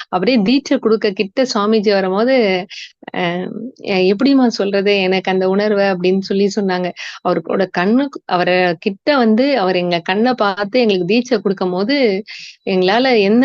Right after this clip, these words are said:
உணர்வுன்னு இப்ப எனக்கு சொல்ல முடியலம்மா. அது சொல்ல முடியாத உணர்வு கிடைச்சது. அத நினைச்சு நினைச்சு இப்பயும் நாங்கெல்லாம் இது பண்றோம் அப்படின்னு சொல்லி இது பண்ணாங்க.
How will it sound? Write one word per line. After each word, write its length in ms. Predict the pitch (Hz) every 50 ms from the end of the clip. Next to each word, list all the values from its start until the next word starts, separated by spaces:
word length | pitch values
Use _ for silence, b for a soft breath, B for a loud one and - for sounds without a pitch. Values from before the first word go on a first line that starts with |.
| 262 233
உணர்வுன்னு 420 | 220 220 226 226 226 240 247 240
இப்ப 160 | 214 - -
எனக்கு 260 | 190 185 175 165 180 170
சொல்ல 220 | - 185 190 208 233
முடியலம்மா. 440 | 220 208 196 190 190 185 196 220 226
அது 200 | 208 190 185 185 180 175 175 170 165 170
சொல்ல 240 | 175 - 196 208 233 240
முடியாத 460 | 233 220 226 220 220 226 233 247 247
உணர்வு 340 | 220 208 202 196 190 190 185
கிடைச்சது. 480 | - 180 180 180 180 - 190 180 190 208 233 - B B B B B B B -
அத 180 | 190 196 190 190
நினைச்சு 300 | 190 208 233 233 - 247
நினைச்சு 280 | 233 220 226 226 - 247
இப்பயும் 320 | 196 - 233 247 247 233
நாங்கெல்லாம் 400 | 214 196 190 185 185 196 208 202
இது 140 | 190 185 185
பண்றோம் 340 | 185 175 175 170 180 175 170
அப்படின்னு 320 | 170 170 170 170 185 185
சொல்லி 220 | - 190 190 196 196
இது 120 | 180 175
பண்ணாங்க. 320 | 175 175 175 180 185 214